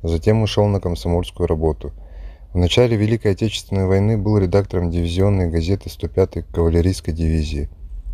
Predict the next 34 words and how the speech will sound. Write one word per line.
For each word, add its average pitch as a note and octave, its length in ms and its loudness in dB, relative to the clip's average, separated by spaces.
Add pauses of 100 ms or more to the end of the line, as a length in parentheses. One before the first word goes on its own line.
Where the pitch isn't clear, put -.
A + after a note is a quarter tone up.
(140)
Летом G2+ 360 2
тысяча G#2+ 300 -4
девятьсот F#2 380 -2
сорок F#2+ 240 0
второго F#2 320 2
года G#2+ 320 0 (400)
Жаик G#2 300 4
Бектуров A2 440 0
был G2+ 160 4
осужден G2 460 2
по - 80 2
ложному G2 480 4
доносу, F#2+ 500 2 (380)
написанному G2 500 0
в - 40 -2
тысяча - 280 -4
девятьсот F2+ 300 -2
тридцать F2+ 220 -2
седьмом F2 260 2
году. E2 320 0 (680)
Осужден G#2+ 460 2
на B2 80 6
десять A2 340 0
лет A2+ 200 2
за F#2+ 200 0
контрреволюционную G2 840 2
деятельность. E2+ 600 0 (540)
В - 20 -16
феврале G#2 380 4
тысяча G#2 320 -4
девятьсот G2+ 300 -2
сорок G2+ 220 0
пятого G2 360 2
года A2+ 360 2